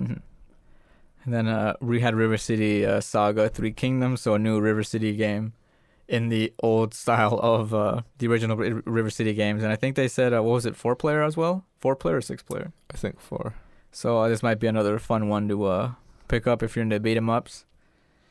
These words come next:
Speaker 1: Uh, and then, uh, what Netflix had was they called it, uh, Geeked Week, which was the way they were showing, yeah. And, uh, they showed off Netflix-based stuff. And, um, they showed off more stuff for Tekken Bloodline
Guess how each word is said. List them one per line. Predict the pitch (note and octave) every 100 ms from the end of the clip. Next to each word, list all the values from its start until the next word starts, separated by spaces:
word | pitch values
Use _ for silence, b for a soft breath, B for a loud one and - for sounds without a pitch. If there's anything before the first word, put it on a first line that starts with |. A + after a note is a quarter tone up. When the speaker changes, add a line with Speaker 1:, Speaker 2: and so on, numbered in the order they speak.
| _ _ _ _ _ _ -
Speaker 1:
Uh, | A#2 A2 G#2+ - -
and | C#3+ B2+
then, | C#3
uh, | C3 A2+ - - b b -
what | B2+
Netflix | C3 F3 F3+ D#3+ B2 -
had | - A2+ G#2+
was | A2+ A2+
they | A#2+
called | B2 - C3 B2
it, | A2+ -
uh, | A2
Geeked | A2 A2+ B2 C3 - - _ C3
Week, | A2+ A2+ - - b b b
which | - A2 -
was | A2 A2 G#2
the | A2+
way | G#2+
they | A2+
were | A2 G#2
showing, | - G#2+ G2
yeah. | G#2 F#2+ G2+ B B B B B -
And, | A#2+ A#2+
uh, | A#2
they | A#2+ A#2
showed | C3 C3
off | A#2
Netflix-based | A2+ A#2+ - A#2 - A2 G#2
stuff. | - G#2+ G#2 - b b b b b b -
And, | A#2 A2+ A#2
um, | C3 A2+ A2 G#2+ A#2 - _ _ _
they | B2+
showed | A#2+ C#3 C#3
off | C3+ B2+
more | B2+
stuff | B2 B2 A#2+
for | A#2+ A2
Tekken | - A#2 A#2 G#2
Bloodline | G#2+ A2+ A2 A#2 A#2+ B2+